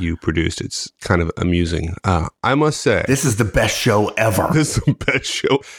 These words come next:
Speaker 1: There you go, being your high I again.
Speaker 2: <laughs> Yeah.
Speaker 1: I'm also laughing because, well, when I, I enjoy doing these podcasts, and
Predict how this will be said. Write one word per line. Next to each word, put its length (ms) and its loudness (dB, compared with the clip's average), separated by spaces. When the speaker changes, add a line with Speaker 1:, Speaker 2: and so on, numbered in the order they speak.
Speaker 1:
There 140 6
you 100 4
go, 360 2
being 220 2
your 120 4
high 180 2
I 160 2
again. 420 0
Speaker 2:
<laughs> 120 -2
Yeah. 120 2
Speaker 1:
I'm 180 4
also 460 2
laughing 560 0
because, 340 0
well, 320 4
when 160 2
I, 260 2
I 60 -2
enjoy 300 2
doing 240 0
these 280 -8
podcasts, 760 -2
and 400 0